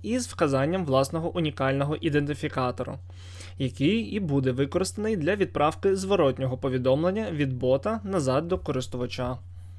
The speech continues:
А ви підключаєтесь до такої черги по rest A P I, вказавши api токен, який відповідає такому ботові,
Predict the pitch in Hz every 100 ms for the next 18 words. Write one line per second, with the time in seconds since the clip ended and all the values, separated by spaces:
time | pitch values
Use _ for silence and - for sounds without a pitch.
0 | - - - - - - - 226 160 147
1 | 170 180 175 165 208 196 147 143 156 185
2 | 180 - 156 151 139 - - 160 - 151
3 | 160 - - 135 139 123 127 175 208 -
4 | - 160 156 147 165 - 165 - 156 156
5 | 147 135 160 156 156 147 160 151 - 160
6 | 156 156 151 - - 151 151 151 156 151
7 | 151